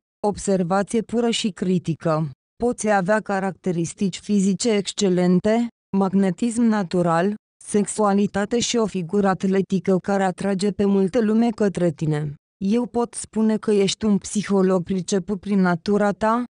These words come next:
instinctul tău natural te ajută să-ți dezvălui abilitățile, să crezi în tine însăți, în ciuda indeciziei temporare. Datorită naturii senzuale,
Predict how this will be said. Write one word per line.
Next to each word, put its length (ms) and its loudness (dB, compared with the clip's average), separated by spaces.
instinctul 680 2
tău 180 0
natural 640 0
te 100 -2
ajută 400 0
să-ți 380 -4
dezvălui 560 0
abilitățile, 920 0
să 120 -2
crezi 300 0
în 140 2
tine 280 2
însăți, 560 0
în 100 4
ciuda 340 0
indeciziei 760 2
temporare. 800 0
Datorită 640 0
naturii 540 2
senzuale, 840 0